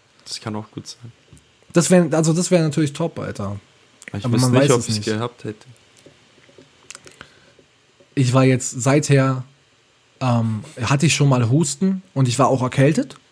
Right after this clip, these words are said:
Speaker 1: Mhm.
Speaker 2: Aber da hab ich auch einen Test gemacht und dann war's das.
Speaker 1: Ja, okay.
Speaker 2: Auch ganz komische Geschichte. Hattest du mal einen Corona-Test?
Speaker 1: Nee.
Speaker 2: Nicht?
Speaker 1: <laughs> Noch gar keinen.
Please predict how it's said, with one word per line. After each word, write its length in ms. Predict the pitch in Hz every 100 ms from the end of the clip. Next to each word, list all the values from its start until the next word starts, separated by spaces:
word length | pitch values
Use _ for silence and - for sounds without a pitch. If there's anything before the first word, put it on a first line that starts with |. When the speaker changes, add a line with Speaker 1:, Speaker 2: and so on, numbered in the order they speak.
| _ -
Speaker 1:
Mhm. 340 | 110 104 117 - _ _ -
Speaker 2:
Aber 120 | 117
da 80 | 123
hab 40 |
ich 100 | 123
auch 80 | 127
einen 140 | 131
Test 320 | - 139 139 -
gemacht 320 | 147 143 135
und 60 | 117
dann 180 | 107
war's 320 | 104 123 135 -
das. 260 | 107 - _ _ _ _ _ _ _ -
Speaker 1:
Ja, 360 | 98 98 104 104
okay. 220 | - 107 107 _ _ -
Speaker 2:
Auch 160 | 147
ganz 240 | 165 190 -
komische 340 | 165 156 156
Geschichte. 580 | 147 135 151 - 180 180 -
Hattest 280 | - 165 190
du 40 |
mal 60 | 185
einen 60 | 175
Corona-Test? 640 | 151 170 196 196 190 - _ _ _ _ _ _ -
Speaker 1:
Nee. 320 | 104 104 101 104 - - 117 127
Speaker 2:
Nicht? 300 | 123 165 - - _
Speaker 1:
<laughs> 120 | -
Noch 120 | 107 -
gar 180 | 110
keinen. 240 | 107 -